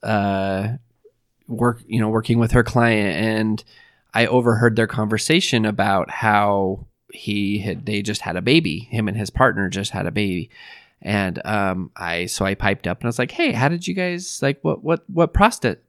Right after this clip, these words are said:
what process did you go through?" And, and he said, "Oh, we used a surrogate in Idaho." And I was like,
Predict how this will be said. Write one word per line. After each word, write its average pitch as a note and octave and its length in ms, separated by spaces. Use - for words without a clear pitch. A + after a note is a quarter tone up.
what C#3 240
process F#3+ 480
did - 260
you E2+ 400
go E2+ 160
through?" D#2 320
And, F2 260
and G#2 160
he G#2 120
said, - 260
"Oh, F#3+ 180
we A2+ 200
used A2 480
a A#2+ 40
surrogate G2 500
in G2+ 160
Idaho." A#2+ 560
And A#2+ 140
I B2+ 100
was B2 140
like, A#2 160